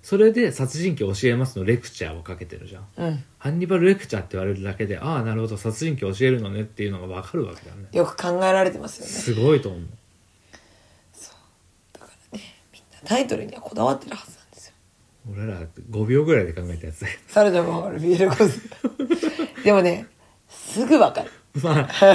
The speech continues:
Speaker 1: 何をやる番組なのかはわかるよね。な-、それはでも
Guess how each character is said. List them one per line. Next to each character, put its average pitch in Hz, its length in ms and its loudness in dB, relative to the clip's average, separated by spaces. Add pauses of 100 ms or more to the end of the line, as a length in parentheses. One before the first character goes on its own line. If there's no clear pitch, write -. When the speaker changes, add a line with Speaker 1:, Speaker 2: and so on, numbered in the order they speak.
(120)
Speaker 1:
何 214 240 8
を 170 60 10
や 139 160 10
る 139 80 6
番 151 140 6
組 151 140 2
な 165 100 4
の 143 80 4
か 117 120 2
は 104 120 2
わ 98 100 0
か 113 80 2
る 104 100 2
よ 92 60 -6
ね。 98 140 -6
な-、 135 200 -8
そ 226 140 4
れ 302 120 6
は 311 280 6
で 285 120 2
も 156 200 2